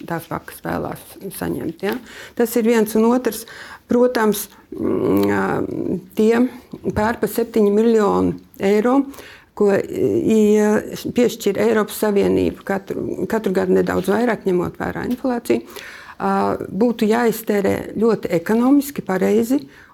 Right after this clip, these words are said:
un demokrātiski. Nu, nevarētu būt tā, ka no trīspadsmitā gada vienas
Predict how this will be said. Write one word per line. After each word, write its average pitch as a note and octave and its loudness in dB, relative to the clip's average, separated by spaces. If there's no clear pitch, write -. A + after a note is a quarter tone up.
un A#3 4
demokrātiski. F#3 0
Nu, A#3 4
nevarētu A#3 4
būt A3+ 2
tā, B3 0
ka G3+ 0
no F#3+ 4
trīspadsmitā G3 -2
gada A3+ 0
vienas G#3 2